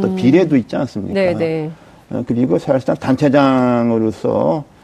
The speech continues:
Speaker 1: 당선자에게는 굉장히 좀 어렵다고 봅니다.
Speaker 2: 단체장으로서. 그럼
Speaker 1: 네.
Speaker 2: 지방선거 전략 좀 여쭐게요. 우선 민평당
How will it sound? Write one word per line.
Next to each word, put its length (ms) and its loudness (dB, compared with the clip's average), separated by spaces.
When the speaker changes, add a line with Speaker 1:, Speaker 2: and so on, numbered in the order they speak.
Speaker 1:
당선자에게는 920 0
굉장히 440 -4
좀 120 -8
어렵다고 480 -6
봅니다. 340 -14
Speaker 2:
단체장으로서. 720 -10
그럼 100 -4
Speaker 1:
네. 60 -4
Speaker 2:
지방선거 400 2
전략 320 -2
좀 140 -6
여쭐게요. 440 -6
우선 340 0
민평당 680 -2